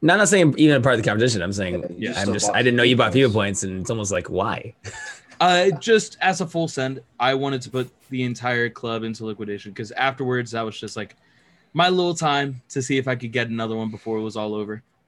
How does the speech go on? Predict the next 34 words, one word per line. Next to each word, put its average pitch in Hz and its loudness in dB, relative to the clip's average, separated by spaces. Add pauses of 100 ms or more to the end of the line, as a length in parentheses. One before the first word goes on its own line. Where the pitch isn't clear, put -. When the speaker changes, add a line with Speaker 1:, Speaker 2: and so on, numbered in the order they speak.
(160)
Speaker 3:
And 110 -4
my 113 0
send 143 -2
off 131 2
to 180 -6
my 156 -4
usage 135 -4
of 120 -10
fifa 113 -10
points, 110 -10 (400)
I 113 -2
have 120 -2
committed 113 -4
to, 107 -4 (600)
uh, 98 -2 (460)
to 190 2
my 190 4
bank 165 2
account, 165 0 (220)
<laughs> - -8
into 165 0
my 165 0
loans 147 -4 (100)
to, 147 -2
uh, 127 0
pay 147 -2
those 135 0
off 117 -4
and 120 -4
not 117 -2 (680)
be 117 -2
a 110 -2
fifa 110 -10
point 104 -10